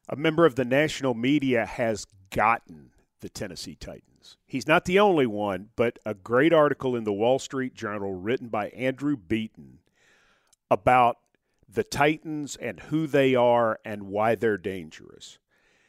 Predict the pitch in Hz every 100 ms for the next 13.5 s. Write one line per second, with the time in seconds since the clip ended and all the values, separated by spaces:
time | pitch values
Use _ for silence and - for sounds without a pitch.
0 | _ 147 143 190 175 175 - 233 - 160
1 | 160 185 117 - 143 127 131 143 - 120
2 | 107 131 117 110 107 - - 139 104 113
3 | 113 - 127 165 - 180 151 147 107 90
4 | 123 151 127 87 71 58 _ _ _ _
5 | 110 127 - 165 202 196 156 - 139 117
6 | 113 101 98 98 101 101 95 123 139 123
7 | 87 135 123 90 80 - _ _ _ -
8 | 143 135 117 - 131 151 - 135 151 143
9 | 107 104 95 113 151 135 117 95 80 80
10 | - _ _ _ _ _ 123 131 127 143
11 | 139 127 131 - 139 117 110 117 143 135
12 | 113 - 127 104 104 - 113 90 101 117
13 | 214 202 - 139